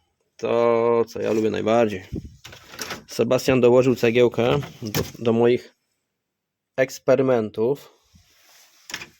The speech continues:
e, z odzyskiem złota. A jakie piękne kondensatorki S M D,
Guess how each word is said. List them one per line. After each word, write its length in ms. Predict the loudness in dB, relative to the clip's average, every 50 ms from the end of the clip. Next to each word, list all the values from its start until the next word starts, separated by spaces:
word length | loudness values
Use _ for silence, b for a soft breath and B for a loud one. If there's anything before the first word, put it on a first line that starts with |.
| -16 -10
e, 320 | -8 -6 -6 -4 -4 -6 -4
z 100 | -2 -2
odzyskiem 520 | -2 -2 -2 -4 -4 -2 0 0 0 0 -2 -4 -4 -4 -2 -2 -2 -2 -4 -8 -10 -12 -12 -10 -10
złota. 580 | -8 -2 0 0 0 0 -2 -4 -4 -4 -4 -6 B B B B B B B B B _ _ _ _ _ _ _ _ _ _ _ _ _ _ _ _ -14 -10
A 60 | -8
jakie 280 | -8 -8 -8 -10 -12 -12
piękne 680 | _ _ 0 2 2 2 0 -4 -6 -4 -4 -4 -4
kondensatorki 1200 | -4 -6 -6 -6 -6 -8 -8 -8 -8 -4 -2 -2 -2 -2 -4 -8 -12 -12 -10 -10 -10 -10 -14 _ _ _ _ _ _ _ _ _ _ _ _ _ _ _ _ _ _ _ _ _ _ _ _ _ _ _ _ _ _ _
S 280 | -12 -12 -12 -10 -10
M 220 | -10 -10 -10 -10 -10
D, 300 | -8 -6 -6 -6 -6